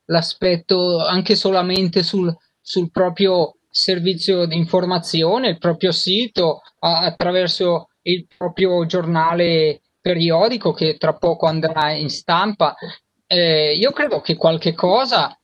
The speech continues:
eh, proprio perché, eh, il comune non può, secondo me, dire, visto che già si stanno muovendo le cose, non è cor-, non è responsabilità del comune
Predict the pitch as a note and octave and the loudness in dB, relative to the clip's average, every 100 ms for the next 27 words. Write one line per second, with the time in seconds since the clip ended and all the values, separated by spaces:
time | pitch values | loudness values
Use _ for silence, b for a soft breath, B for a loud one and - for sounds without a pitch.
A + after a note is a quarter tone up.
0 | _ D#3 D#3 D3 - _ - F#3 G3+ F3 | _ 0 2 2 -2 _ -2 2 2 2
1 | F3+ E3 F#3+ F#3 F3+ - F3 D#3+ D#3 D3+ | 0 0 2 2 2 0 0 2 2 2
2 | D3+ - F3+ E3+ G#3 A#3+ C#4+ G#3 D3 - | 0 -2 -4 0 0 0 0 0 0 -4
3 | _ _ - F3+ F3+ E3+ E3 C4 C#4+ A3+ | _ _ -6 -2 0 0 0 0 2 -2
4 | E3 - _ _ - F#3 E3+ G3 G3 G3+ | -4 -12 _ _ -2 -2 0 0 2 2
5 | G3+ G3 G#3+ F#3 F3 E3+ E3 G#3+ A3+ - | 0 2 2 2 -2 -6 -6 -2 0 0
6 | G3+ G#3 G#3 F#3 E3+ F3 G3+ G3 F#3 E3+ | 0 2 0 -2 -6 0 0 0 -4 -2
7 | F#3 F#3+ F#3 F3+ F3 F#3 G#3 G3+ F#3 D3+ | -2 0 0 0 2 0 2 0 0 -2
8 | - _ _ _ E3 E3+ E3+ E3 F3 A3+ | -8 _ _ _ -2 -2 0 0 2 2
9 | G#3+ F#3 E3 E3 E3+ F3+ F3+ - F3+ F3+ | 2 0 2 0 0 0 -2 0 0 0
10 | - F#3 G3+ G3 E3+ - F#3+ E3+ F#3 F3+ | 0 0 2 2 0 0 -2 0 -2 -2
11 | F3 F3+ F3 E3 F#3 F3+ G3 G#3 G3+ | -2 0 0 -2 -2 0 0 2 0